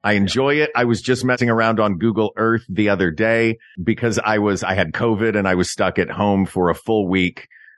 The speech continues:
uh, still testing positive. So I was like, "I'm gonna go see the world." And I got super into my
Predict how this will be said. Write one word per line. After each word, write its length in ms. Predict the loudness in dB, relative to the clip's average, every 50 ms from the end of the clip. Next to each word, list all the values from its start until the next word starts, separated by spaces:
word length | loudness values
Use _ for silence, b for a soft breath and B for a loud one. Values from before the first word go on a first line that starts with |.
| B B _
uh, 300 | -2 0 2 2 0 0
still 240 | -2 -2 -2 -2 0
testing 380 | 0 -2 -2 -2 -2 -2 -2 -2
positive. 440 | 0 0 0 0 -2 -2 -4 -4
So 220 | -4 -2 0 0 2
I 180 | 2 2 0
was 160 | 0 0 0 0
like, 140 | -2 -2 0
"I'm 120 | -2 -2 0
gonna 160 | 0 0 0
go 140 | -2 -2 -2
see 260 | -2 -2 -2 -2 0
the 100 | 0 0
world." 440 | 0 0 0 0 0 0 -2 -4 -8 B B B B B
And 140 | B -2 0
I 80 | 0 0
got 200 | 0 -2 -2 -4
super 380 | -4 -4 -2 -2 0 0 0
into 160 | 0 0 0
my 480 | 0 0 0 0 2 2 2 2 0